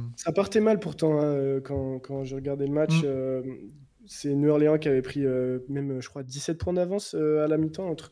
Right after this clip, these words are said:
Speaker 1: euh, enfin, ils étaient, ils étaient, euh, large devant, et puis dans le quat-, troisième quart-temps, euh,
Speaker 2: Il y avait
Speaker 1: Jokic a
Speaker 2: douze points.
Speaker 1: déballé.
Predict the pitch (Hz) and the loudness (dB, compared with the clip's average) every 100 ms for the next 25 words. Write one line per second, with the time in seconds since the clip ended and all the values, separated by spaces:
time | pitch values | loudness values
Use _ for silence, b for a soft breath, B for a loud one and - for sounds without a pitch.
0 | 143 139 131 B B B _ _ 147 143 | -6 -4 -4 B B B _ _ 0 2
1 | 139 135 135 143 135 131 139 139 139 135 | 2 0 -2 -2 0 -2 -2 -2 0 0
2 | 131 131 127 156 190 160 151 170 196 - | 0 0 0 -2 -2 0 0 0 -2 -4
3 | 131 127 117 - - - 131 139 135 127 | -10 -8 -8 -10 -18 -8 -4 -4 -6 -10
4 | - 135 131 113 110 113 135 139 165 180 | -10 -8 -6 -8 -10 -6 0 2 2 4
5 | 143 120 110 120 | 4 2 -4 -10